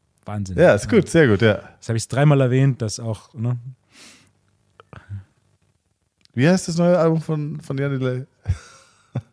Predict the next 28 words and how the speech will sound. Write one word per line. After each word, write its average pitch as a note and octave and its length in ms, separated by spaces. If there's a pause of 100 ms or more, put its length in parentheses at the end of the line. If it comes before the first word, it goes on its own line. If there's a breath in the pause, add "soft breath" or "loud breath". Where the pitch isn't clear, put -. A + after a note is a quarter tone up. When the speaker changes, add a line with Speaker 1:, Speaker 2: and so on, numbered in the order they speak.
Speaker 1:
Earth, A#2+ 380
Speaker 2:
Nee, D3 120
okay, C3 140
Speaker 1:
Wind. C#3+ 60
Speaker 2:
und B2+ 40
jetzt D3+ 260
das C#3 240
neue E3 180
Buch. C#3 240
Kannst D3 260
du D#3 60
spoilern? C#3+ 540 (880 loud breath)
Speaker 1:
Ah, B2+ 100
nein, B2+ 200
es - 80
kommt, A#2+ 160
die, A2 80
die A2 220
Frage A#2+ 280
ist, G2+ 160
wa-, A2+ 180
was G#2+ 240
rauskommt. G#2 540
Also G2 160
im F#2+ 260
Endeffekt G#2+ 380
gibt's - 300
drei, A#2+ 420